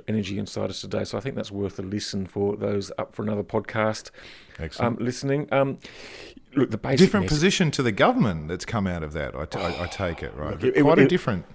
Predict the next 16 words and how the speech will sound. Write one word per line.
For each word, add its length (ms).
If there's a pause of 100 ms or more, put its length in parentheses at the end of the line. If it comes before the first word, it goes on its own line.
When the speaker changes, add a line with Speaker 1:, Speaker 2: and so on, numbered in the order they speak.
(460)
Speaker 1:
It 100
was, 160
it 160
was 200
lovely. 280
It 40
was, 160
it, 140
it 140
was 120
lovely. 240
It, 180
a 140
really 280
interesting 420
report, 520